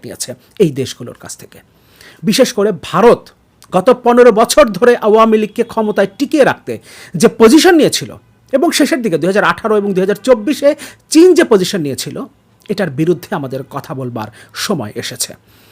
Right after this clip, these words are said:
চীন, রাশিয়া বাংলাদেশকে অর্থনৈতিকভাবে ধ্বংস করেছে, একই সাথে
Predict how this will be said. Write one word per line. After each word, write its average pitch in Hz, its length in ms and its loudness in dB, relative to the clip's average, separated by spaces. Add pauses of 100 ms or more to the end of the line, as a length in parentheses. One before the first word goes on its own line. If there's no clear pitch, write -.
(600)
চীন, 254 240 4
রাশিয়া 214 420 2 (320)
বাংলাদেশকে 214 560 0
অর্থনৈতিকভাবে 262 800 0
ধ্বংস 240 320 -2
করেছে, 254 420 -4 (760)
একই 226 300 -2
সাথে - 380 -6